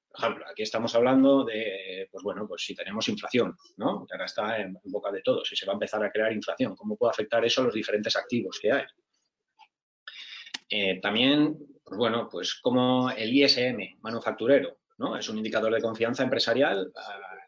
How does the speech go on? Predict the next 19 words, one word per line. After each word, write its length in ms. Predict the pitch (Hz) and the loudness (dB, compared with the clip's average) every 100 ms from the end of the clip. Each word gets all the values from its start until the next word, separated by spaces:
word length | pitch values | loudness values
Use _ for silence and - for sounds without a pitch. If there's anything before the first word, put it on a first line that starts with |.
| _ | _
americano. 500 | - 101 127 104 87 _ _ - - | -4 0 2 0 -6 _ _ -20 -14
Aquí 160 | - 120 | -4 0
en 80 | |
Espa-, 340 | 120 - 127 135 | 0 2 2 2
en 500 | 117 113 113 110 107 | 0 -2 -4 -6 -6
España 360 | 90 - 135 113 | -4 2 4 6
y 60 | 104 | 2
en 100 | 104 | 2
Europa 280 | 107 127 | 2 2
se 100 | 147 | 2
llaman 280 | 110 131 135 | 2 4 4
los 160 | 110 - | 2 0
P 80 | 123 | 0
M 240 | 117 101 | 0 -4
Is. 200 | - - _ _ _ _ | -8 -16 _ _ _ _
¿Cómo 180 | 139 147 | 2 4
afectan, 400 | 139 139 117 107 | 4 0 0 2
cómo 220 | 139 156 | 4 6
correlacionan 840 | 151 131 127 117 139 139 127 156 | 6 4 4 4 4 6 4 2